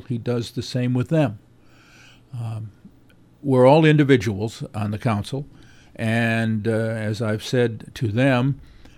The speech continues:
uh, no one can teach you, no one can tell you how to be a city councilman. You do it the way you feel is right. And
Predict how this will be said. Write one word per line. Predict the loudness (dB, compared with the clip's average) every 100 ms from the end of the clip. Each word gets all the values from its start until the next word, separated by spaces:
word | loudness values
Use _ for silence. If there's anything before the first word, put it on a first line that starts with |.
| -20 -12
uh, | -8 -6 -8 -10 -18 _ -4
no | 2 4
one | 6 4
can | 2 -2
teach | 0 -2 0 0
you, | 2 0 -4 -16 -20 -6
no | 0 2
one | 4 2
can | 2 2 2 -2
tell | -4 2 2 2
you | 0 -2 -4 -8 -14 -20 -20 -20 _
how | 0 2
to | 4
be | 4 2
a | 2
city | 0 -2
councilman. | 0 -2 -2 -6 -10 -12 -20 -20 -20 -20 -20 _
You | -4
do | 2 4
it | 4 0
the |
way | 0 2
you | 2 4 4 4
feel | 0 -2 -2 -4
is | -4
right. | -2 0 -2 -6 -18 _ _ _ _ _ -20 -20 -20 _ _
And | -10 -4 -2 0 0 -2 -4